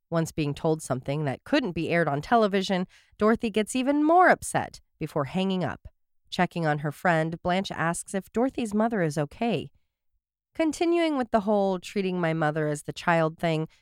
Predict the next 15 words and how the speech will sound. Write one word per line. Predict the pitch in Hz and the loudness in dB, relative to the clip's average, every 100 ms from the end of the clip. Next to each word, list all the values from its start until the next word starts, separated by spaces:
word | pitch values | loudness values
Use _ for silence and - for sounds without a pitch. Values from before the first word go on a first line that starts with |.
| _ | _
Dorothy | 202 208 214 | -2 0 0
hollers, | 190 190 185 180 175 - _ _ | 0 2 2 2 -2 -6 _ _
"Oh, | 311 262 180 | 6 6 4
fine. | - - 175 143 95 - _ - | -2 0 2 0 -4 -12 _ -2
When | 220 | -2
she's | - 233 | 0 -4
being | 220 240 226 | -2 -2 -2
a | |
pain | - 226 208 | 0 0 0
in | 196 | 0
the | 190 | 0
ass, | 180 175 | 2 0
she's | - 180 156 | -2 -6 -6
my | 156 160 180 254 | -2 4 6 6
mother," | 214 147 135 127 135 | 4 0 -2 -6 -6